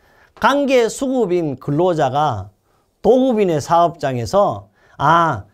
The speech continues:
그 관계 수급인 근로자가요, 도급인의 사업장에서 작업을 하는 경우 도급인의 안전조치 및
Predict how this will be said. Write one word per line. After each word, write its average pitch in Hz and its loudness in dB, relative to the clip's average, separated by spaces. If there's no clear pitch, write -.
그 220 0
관계 262 2
수급인 262 -4
근로자가요, 147 -2
도급인의 247 2
사업장에서 147 -2
작업을 180 2
하는 170 0
경우 139 -6
도급인의 247 2
안전조치 151 -2
및 175 0